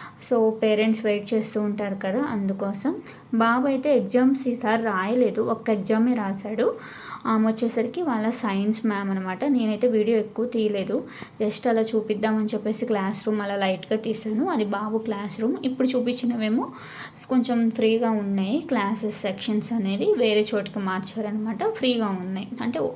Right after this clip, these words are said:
ఖాళీగా ఉన్నాయి. ఇంకా క్లాస్ రూమ్ నుంచి బయటికి రాగానే ఈ విధంగా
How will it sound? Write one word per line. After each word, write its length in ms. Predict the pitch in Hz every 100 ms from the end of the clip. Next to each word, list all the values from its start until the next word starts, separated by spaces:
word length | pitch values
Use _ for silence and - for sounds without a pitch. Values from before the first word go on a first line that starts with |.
| - - -
ఖాళీగా 360 | 214 208 202 196
ఉన్నాయి. 320 | 196 196 196 - - - - -
ఇంకా 420 | 277 277 262 254 254
క్లాస్ 360 | 247 240 -
రూమ్ 120 | 247 240
నుంచి 220 | 233 233
బయటికి 440 | 208 202 202 214
రాగానే 440 | 214 202 208 208 294
ఈ 160 | 247
విధంగా 640 | 208 208 214 226 254 233